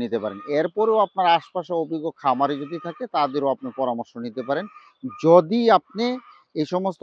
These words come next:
পরামর্শ এবং অভিজ্ঞতা নিয়ে ধৈর্যের সহিত ভালো পরিচর্যা যদি আপনার মুরগিগুলিকে দিতে পারেন, তাহলে আশা করা যায় এখান থেকে আপনি সফল হবেন। আর যদি এই সমস্ত জিনিসগুলি ভুল করে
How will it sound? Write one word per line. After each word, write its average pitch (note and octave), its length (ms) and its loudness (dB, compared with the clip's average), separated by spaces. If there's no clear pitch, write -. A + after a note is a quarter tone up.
পরামর্শ F#3 420 0
এবং D3 120 -4
অভিজ্ঞতা D3+ 520 -2
নিয়ে F3+ 360 6
ধৈর্যের E3+ 580 6
সহিত A3+ 320 6
ভালো D3+ 220 6
পরিচর্যা A#3+ 580 0
যদি D#3 160 -4
আপনার E3+ 300 -4
মুরগিগুলিকে C#3+ 720 -8
দিতে C3+ 260 -4
পারেন, A#2+ 180 -4
তাহলে D#3 260 -4
আশা - 280 -10
করা E3 200 -8
যায় A3+ 220 -8
এখান C3 260 -10
থেকে B2 220 -18
আপনি B2+ 140 -16
সফল A2+ 300 -10
হবেন। F#2 200 -8
আর F3 100 12
যদি G3 180 0
এই E3 140 2
সমস্ত F#3 280 -10
জিনিসগুলি D#3 440 -6
ভুল E3+ 200 2
করে D3 180 2